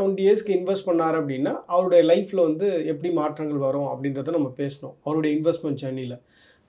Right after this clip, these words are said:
But அந்த அளவுக்கு வந்து கன்சிஸ்டென்ட்டா ஒருத்தரால வந்து பண்ண முடியுதா? இப்ப தொடர்ச்சியாக இப்போ ஒரு நல்ல ஜாப்ல இருக்கும்போது நமக்கு இந்த இன்வெஸ்ட்மெண்ட் பண்ணணும் அப்படின்ற ஆசைகள் வரும்.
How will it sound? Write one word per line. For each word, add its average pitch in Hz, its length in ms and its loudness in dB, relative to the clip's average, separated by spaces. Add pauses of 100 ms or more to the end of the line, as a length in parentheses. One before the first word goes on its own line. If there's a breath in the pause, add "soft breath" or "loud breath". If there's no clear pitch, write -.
But 240 160 8
அந்த 233 280 8
அளவுக்கு 294 380 8
வந்து 254 200 4 (200)
கன்சிஸ்டென்ட்டா 254 640 4 (180)
ஒருத்தரால 196 420 4
வந்து 196 240 2
பண்ண 185 220 2
முடியுதா? 165 360 -2
இப்ப 180 220 -4
தொடர்ச்சியாக 202 580 4 (220)
இப்போ - 260 -4
ஒரு 170 160 -4
நல்ல 185 180 4 (120)
ஜாப்ல 208 340 6
இருக்கும்போது 185 440 -2 (180)
நமக்கு 190 260 -2
இந்த 175 180 4
இன்வெஸ்ட்மெண்ட் 190 460 -2
பண்ணணும் 175 300 2
அப்படின்ற 165 280 -2 (140)
ஆசைகள் 170 460 -2
வரும். 135 260 -4